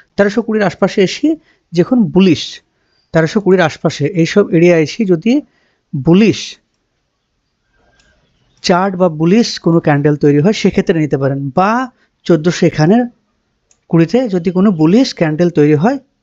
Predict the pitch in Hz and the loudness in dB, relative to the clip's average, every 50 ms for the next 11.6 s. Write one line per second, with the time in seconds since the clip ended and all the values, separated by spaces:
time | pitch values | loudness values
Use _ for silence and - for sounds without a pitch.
0 | _ - 156 147 135 147 156 185 220 269 302 311 285 - _ _ _ _ _ _ | _ -6 -4 -4 -2 -2 0 2 2 0 0 -2 -8 -12 _ _ _ _ _ _
1 | _ _ _ 160 147 143 135 156 143 147 139 139 147 151 - _ _ _ _ - | _ _ _ -4 -4 -2 -2 -2 0 0 0 0 -2 -6 -10 _ _ _ _ -12
2 | - - 254 254 233 - 247 240 220 190 175 185 214 214 208 _ - 196 185 - | -6 -4 -4 -4 -4 -2 -2 0 0 0 0 0 -2 -4 -4 _ -2 -2 -2 -2
3 | - 190 202 196 208 190 151 151 - - - 170 156 - - 208 180 - - 220 | -4 -4 -4 -2 0 0 0 -2 -4 -6 -6 -6 -4 -2 -2 -2 -2 0 0 0
4 | 214 185 160 180 214 - - 277 294 233 190 175 165 165 135 139 143 165 185 - | 0 0 -2 -4 -8 -6 -4 -2 0 2 2 4 4 2 2 2 2 0 0 -2
5 | - - - _ _ _ _ _ _ _ - 233 226 180 147 185 220 240 240 - | -8 -20 -20 _ _ _ _ _ _ _ -16 -12 -10 -4 0 0 0 0 0 0
6 | 262 233 226 180 160 190 190 226 220 175 165 175 185 190 180 165 151 156 - - | 0 0 0 2 0 0 2 2 0 0 2 2 2 2 2 2 0 -2 -4 -4
7 | - 196 190 - 240 247 233 226 202 196 190 202 202 - 202 202 185 - - 165 | -4 -4 -2 -2 -2 -2 0 0 0 0 2 0 0 0 -2 -4 -2 -2 -2 0
8 | 156 147 143 147 147 147 - _ _ _ _ _ _ - 196 247 269 226 - - | 0 -2 -2 -4 -6 -8 -8 _ _ _ _ _ _ -2 0 2 2 2 2 0
9 | 254 233 202 160 156 147 135 139 143 135 135 135 - _ _ _ - 185 156 147 | 0 0 -2 -2 -4 -6 -6 -6 -6 -6 -6 -8 -10 _ _ _ -2 -2 0 0
10 | 139 - - - - 226 214 220 208 226 208 175 151 139 131 135 - _ _ _ | -2 -4 -10 -8 -4 -2 -2 -2 -2 -2 -4 -4 -4 -4 -6 -8 -12 _ _ _
11 | _ _ _ _ - 196 185 170 202 202 202 220 | _ _ _ _ -2 -2 -2 0 0 0 2 0